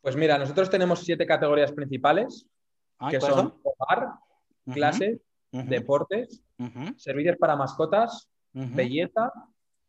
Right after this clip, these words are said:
Speaker 1: luego una categoría de cuidadores y una categoría de otros, donde agrupamos, pues, por ejemplo, fisioterapia, masajista,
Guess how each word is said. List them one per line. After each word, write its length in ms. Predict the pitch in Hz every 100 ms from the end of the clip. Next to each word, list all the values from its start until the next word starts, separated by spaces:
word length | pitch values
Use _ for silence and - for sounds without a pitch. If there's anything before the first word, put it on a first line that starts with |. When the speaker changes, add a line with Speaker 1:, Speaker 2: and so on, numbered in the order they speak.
| _ _
Speaker 1:
luego 300 | 156 156 151
una 160 | 156 160
categoría 380 | 165 165 151 147
de 120 | 139
cuidadores 640 | 143 139 139 175 233 - - _
y 100 | 139
una 120 | 160
categoría 440 | 151 143 143 156 147
de 120 | 151
otros, 460 | 160 175 196 135
donde 180 | 131 139
agrupamos, 540 | 127 127 123 139 147 139
pues, 140 | 143
por 120 | 131
ejemplo, 380 | 131 139 139 135
fisioterapia, 640 | 131 113 117 131 143 139
masajista, 680 | 127 117 - 147 147 135 135